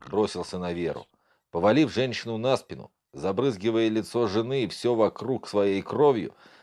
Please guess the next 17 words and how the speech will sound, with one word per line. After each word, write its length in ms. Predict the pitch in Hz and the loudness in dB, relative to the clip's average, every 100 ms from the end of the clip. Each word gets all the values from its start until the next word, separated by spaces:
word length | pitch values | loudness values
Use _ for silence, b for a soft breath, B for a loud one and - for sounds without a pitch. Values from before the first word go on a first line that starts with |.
| _ | _
Саша 380 | - 107 101 90 | -2 0 0 -4
вцепился 560 | - 90 98 90 - | -10 -10 -8 -8 -6
в 60 | 85 | -6
лицо 280 | 87 - 92 | -6 -4 -2
Вере 300 | 92 90 82 | 0 0 0
зубами 540 | 87 87 104 87 78 b b | -2 4 4 4 -2 b b
и 100 | 90 | -10
вырвал 340 | 90 101 92 82 | -2 0 0 -6
кусок 380 | 85 - 87 | -10 -8 -8
щеки. 540 | - - 80 - 69 - b b b b _ | -6 -10 -10 -12 -14 -16 b b b b _
Начал 400 | 90 135 139 147 | -2 0 2 4
размашисто 680 | 135 113 127 131 120 - 123 | 4 2 -2 -6 -8 -12 -12
бить 240 | 92 117 | -10 -14
кулаками 680 | - 110 120 113 - 131 110 | -12 -2 -2 -2 0 0 0
в 80 | 85 | -6
лицо 340 | 98 - 131 | -8 -6 -4
женщину 580 | 98 120 123 - 78 62 | -2 -2 -2 -8 -14 -18